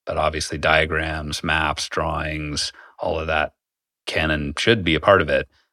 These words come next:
But traditionally, the digital tools that we use tend much, much more towards those, that text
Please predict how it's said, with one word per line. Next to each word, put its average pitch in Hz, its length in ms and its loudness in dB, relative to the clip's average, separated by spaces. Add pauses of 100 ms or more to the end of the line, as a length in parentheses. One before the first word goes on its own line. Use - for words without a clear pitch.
(140)
But 80 260 -2
traditionally, 80 720 -4
the 73 360 -4 (420)
digital 82 320 0
tools 76 340 -2
that 73 100 -6
we 71 80 -8
use 73 340 -6
tend 76 600 -6
much, 78 420 -2
much 76 240 -4
more 76 160 -2
towards 73 320 -10
those, 71 220 -10
that - 260 -6
text - 560 -2